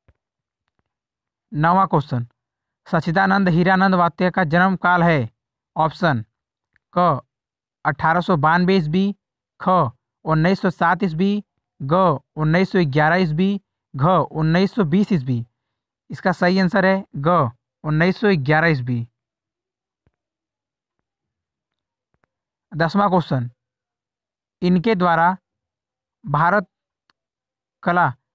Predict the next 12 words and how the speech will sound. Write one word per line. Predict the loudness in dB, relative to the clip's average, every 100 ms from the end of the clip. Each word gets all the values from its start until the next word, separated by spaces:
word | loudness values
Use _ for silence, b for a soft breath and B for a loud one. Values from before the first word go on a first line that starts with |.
| _
भवन | -2 2 2
नाम | 2 2 0
के | -2 -2
एक | -2 0
विशाल | -2 2 2 0 -4 _ _ _ _ _ -6
संग्रहालय | -2 0 0 -2 -6 _ _ -6 -4 -4
की | -8 -16
स्थापना | -6 -4 -2 -2 -2
की | 0 0
गई। | 0 -4 -10 _ _ _
ऑप्शन | -2 -2 0 -2 -2 -4 0
क, | 0